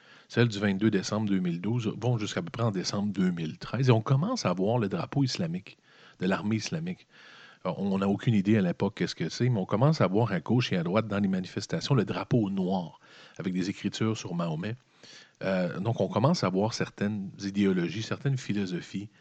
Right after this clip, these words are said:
euh, de l'armée islamique apparaître. Le gros drame là-dedans, c'est que la, la plupart des groupes en question, les Baath,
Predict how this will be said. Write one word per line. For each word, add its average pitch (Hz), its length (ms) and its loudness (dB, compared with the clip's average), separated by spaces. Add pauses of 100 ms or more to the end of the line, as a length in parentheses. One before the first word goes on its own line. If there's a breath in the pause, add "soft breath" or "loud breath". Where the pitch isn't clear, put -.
(520 soft breath)
euh, 87 140 -4
de 82 80 -4
l'armée 87 300 0
islamique 95 540 0
apparaître. - 580 -8 (680 loud breath)
Le 117 120 6
gros 170 260 6
drame 113 400 2
là-dedans, 87 460 -4
c'est 101 160 -4
que - 140 -4
la, 107 100 4 (120)
la 110 100 -4
plupart 143 360 2
des 92 160 0
groupes 95 280 0
en 90 60 -4
question, 90 380 -6
les 90 100 -4
Baath, 85 440 -8